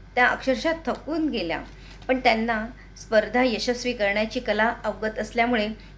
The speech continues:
त्यांनी ते सहज पेल जमवून आणलं. स्वराली पांचाल मॅडम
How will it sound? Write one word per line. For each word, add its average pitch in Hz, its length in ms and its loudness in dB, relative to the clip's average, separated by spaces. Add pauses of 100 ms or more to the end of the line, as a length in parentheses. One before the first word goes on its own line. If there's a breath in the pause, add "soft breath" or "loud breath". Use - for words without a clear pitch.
(240 loud breath)
त्यांनी 202 320 -2
ते 233 160 -6
सहज 233 500 0
पेल 180 340 -6 (180)
जमवून 180 300 -2
आणलं. 151 340 -4 (840 loud breath)
स्वराली 269 360 6
पांचाल 214 720 -4
मॅडम 170 340 -6